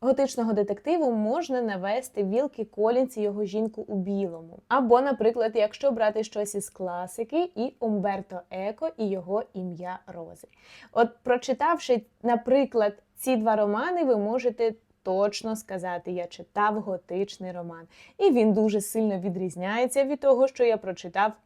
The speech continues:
у поліцейському романі, наприклад. Отже, якщо ви відчуваєте деяку параною, ізоляцію, страх, ви перебуваєте в якомусь стародавньому містечку,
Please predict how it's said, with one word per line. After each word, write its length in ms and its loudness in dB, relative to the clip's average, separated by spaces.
у 100 10
поліцейському 800 2
романі, 400 -4
наприклад. 540 -14
Отже, 200 6
якщо 360 6
ви 140 6
відчуваєте 800 2
деяку 460 2
параною, 760 2
ізоляцію, 840 4
страх, 640 0
ви 180 4
перебуваєте 760 4
в 40 -2
якомусь 520 -2
стародавньому 720 2
містечку, 920 -2